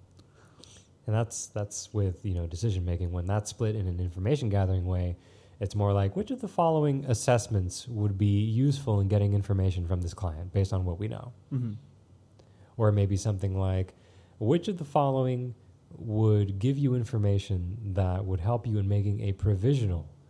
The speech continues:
Speaker 1: D S M five diagnosis for a client?" And the thing is,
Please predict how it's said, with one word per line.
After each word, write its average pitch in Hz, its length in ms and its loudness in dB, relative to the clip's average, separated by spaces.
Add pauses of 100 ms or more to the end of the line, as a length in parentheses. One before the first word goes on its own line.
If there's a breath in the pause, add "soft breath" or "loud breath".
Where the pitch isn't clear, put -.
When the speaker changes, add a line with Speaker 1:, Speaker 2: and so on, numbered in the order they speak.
(840 soft breath)
Speaker 1:
D 101 180 4
S 98 120 2
M 101 100 0
five 92 440 0
diagnosis 90 680 0
for - 240 -2
a 82 60 -2
client?" 92 320 -2
And 95 100 2
the 95 80 4
thing 127 220 0
is, 98 380 0